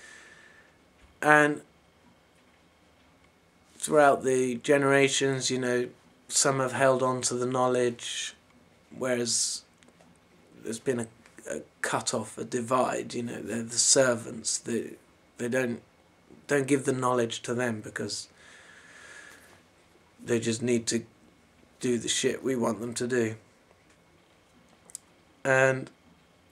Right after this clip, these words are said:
and they don't want us to know. They don't want us to know. That's why all the efforts is going into, um, you know, making up other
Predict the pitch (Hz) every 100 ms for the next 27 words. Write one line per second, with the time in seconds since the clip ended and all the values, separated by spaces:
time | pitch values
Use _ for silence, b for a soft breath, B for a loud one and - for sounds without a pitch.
0 | - _ _ _ _ _ 131 135 143 156
1 | 156 143 143 131 - 127 123 117 - -
2 | - _ - - _ _ _ _ _ _
3 | 123 123 123 117 120 113 - 113 117 113
4 | - 120 - - 123 127 123 - 131 127
5 | 120 120 113 107 b b b b b -
6 | 135 - 127 - - - 117 117 - 127
7 | 117 110 110 107 104 - 107 107 107 -
8 | _ _ _ _ _ _ - - - -
9 | _ _ _ _ _ _ _ _ _ _
10 | - 120 - - _ _ - 123 113 -
11 | 117 117 - 127 117 117 110